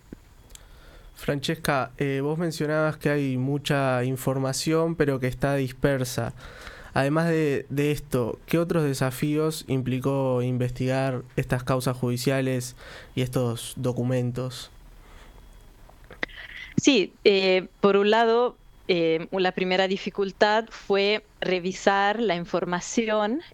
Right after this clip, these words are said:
Speaker 2: y poder, eh, digamos, tener una certeza de que el material que estábamos recopilando en la web era un material confiable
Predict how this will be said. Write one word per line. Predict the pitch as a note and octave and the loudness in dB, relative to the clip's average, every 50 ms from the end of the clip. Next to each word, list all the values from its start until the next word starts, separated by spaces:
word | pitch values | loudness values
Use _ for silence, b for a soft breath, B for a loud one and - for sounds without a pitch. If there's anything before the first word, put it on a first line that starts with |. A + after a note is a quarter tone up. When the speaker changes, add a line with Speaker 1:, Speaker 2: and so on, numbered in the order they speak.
| - - | -8 -4
Speaker 2:
y | G3+ G3+ G3 G3+ G#3+ A3 - - - - | -2 0 0 0 0 -2 -4 -10 -2 0
poder, | - F#3+ F#3 F#3 F#3+ F#3+ F#3+ F#3+ G3 G3 G3+ - B B B B B B B - - | 2 4 4 4 2 2 2 0 0 -2 -4 -10 B B B B B B B -2 0
eh, | E3 D#3+ D#3 D#3 D3+ D#3 D#3 E3+ - | 0 2 2 0 -2 -2 -4 -6 -4
digamos, | - F3 F3 E3 E3 D#3+ D#3+ | -2 0 0 2 0 -2 -4
tener | - - F#3+ F#3 F3+ F#3 F#3 F#3 F#3 F#3 F#3 G3 - - - - - - - - | 0 0 0 2 2 2 2 2 2 2 0 -2 -6 -8 -12 -20 -20 -16 -10 -6
una | F#3+ F#3 F3 F3 E3+ E3 E3 F3 | -4 -2 0 2 2 2 0 -2
certeza | - - F#3 F3+ E3+ - - - A#3 G#3+ G#3 G#3 - - F#3+ F#3+ | 0 0 2 2 0 -2 0 2 2 2 2 2 0 2 2 2
de | F#3 F#3 D#3+ - | 2 0 -2 -2
que | - E3+ E3+ E3+ | -2 -2 -2 -2
el | E3+ E3+ | -2 -2
material | E3 D#3+ D#3 - F3 E3+ F3+ F#3 F#3 F#3 F#3 F#3+ G3 - | -4 -4 -2 0 0 2 2 2 2 2 2 0 0 -2
que | - E3 | -4 -6
estábamos | D#3 - - E3+ E3 E3+ F3 F3+ F3+ F3 | -6 -2 0 0 2 2 2 0 0 0
recopilando | E3+ E3+ D#3+ - E3+ - E3+ F3 F3 F3 F3+ F3+ F3+ F3+ F3 F3 | 0 0 0 0 0 0 0 0 2 2 0 0 0 0 0 0
en | E3+ E3 E3 | 0 0 0
la | E3 E3 | 0 -2
web | E3 F#3 G3+ G3+ G3+ G#3 G#3+ - B B B B B B B - | 0 0 0 0 0 0 -2 -6 B B B B B B B -2
era | F#3 F#3 F3+ F3 F3+ | 0 2 2 2 2
un | F3+ F3+ | 0 0
material | E3+ D#3+ - - F3 E3+ F3 F3 F3 F3 F3 E3+ | -2 -2 0 0 0 0 0 0 0 0 -2 -2
confiable | - F3 E3 E3 - - - G3 F#3+ F#3 G3 G3 G3+ G#3 A3+ C4+ E4+ | -4 -6 -6 -6 -8 -2 0 2 2 2 2 2 0 0 0 0 -2